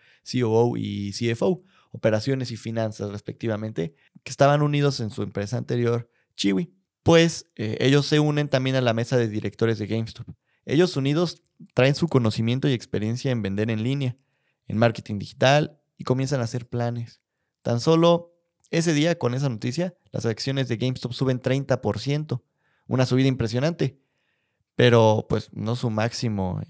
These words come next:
histórico, como vamos a ver, porque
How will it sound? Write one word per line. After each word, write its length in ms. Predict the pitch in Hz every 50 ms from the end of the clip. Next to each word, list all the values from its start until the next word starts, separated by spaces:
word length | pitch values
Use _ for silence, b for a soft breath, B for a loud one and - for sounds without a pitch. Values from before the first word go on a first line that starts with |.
| - - -
histórico, 580 | - 110 - _ - 127 127 120 117 - 104
como 180 | - - 98 95
vamos 280 | 98 98 98 101 104 -
a 60 | 113
ver, 240 | 151 175 - - _ _ _ _ _ _ _
porque 420 | 123 117 - - 123 117 101 -